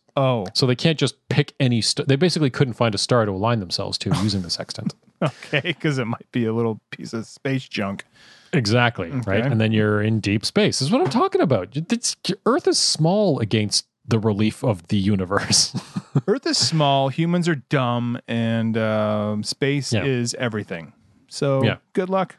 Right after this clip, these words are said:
Speaker 2: Maybe this is an opportunity to take the universe's perspective. <laughs> Nature and the universe is sitting there watching these three idiots who fired themselves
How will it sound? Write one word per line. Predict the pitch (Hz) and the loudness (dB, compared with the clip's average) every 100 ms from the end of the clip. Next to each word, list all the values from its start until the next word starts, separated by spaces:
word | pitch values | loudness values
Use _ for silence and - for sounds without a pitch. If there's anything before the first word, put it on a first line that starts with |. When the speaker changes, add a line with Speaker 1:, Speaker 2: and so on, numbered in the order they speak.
| _ | _
Speaker 2:
Maybe | 147 156 165 | 0 4 4
this | 135 | 4
is | 120 | 2
an | - | 2
opportunity | 135 120 104 120 113 104 104 98 | 0 0 -2 0 0 0 -2 -4
to | - 107 101 95 101 - _ _ _ | -2 0 0 0 -2 -6 _ _ _
take | - 123 113 104 | -2 -2 -2 0
the | |
universe's | 107 101 95 95 98 117 113 101 98 - | 0 0 -2 -4 0 2 2 0 -2 -4
perspective. | - 98 - 101 _ 87 82 - _ _ | -6 -6 -2 -4 _ -8 -8 -16 _ _
<laughs> | - - - - _ 175 | -4 -4 -10 -16 _ 2
Nature | 139 180 - 175 | 4 2 2 0
and | 143 123 | 2 2
the | |
universe | 113 117 113 120 - | 2 2 2 0 0
is | 123 107 | -2 0
sitting | - 117 107 110 | 0 0 0 2
there | 110 110 | 2 2
watching | 98 101 - 117 113 107 | 2 0 0 -2 0 0
these | 101 101 95 - _ | 0 0 0 -4 _
three | - - 101 104 104 107 - | -20 -4 0 2 2 0 0
idiots | 110 101 98 95 - - _ _ _ _ _ | 0 2 -2 -2 -2 -4 _ _ _ _ _
who | - 110 | 0 0
fired | - - 123 127 131 | -2 0 4 4 2
themselves | 120 120 - 117 113 | 0 -2 2 2 2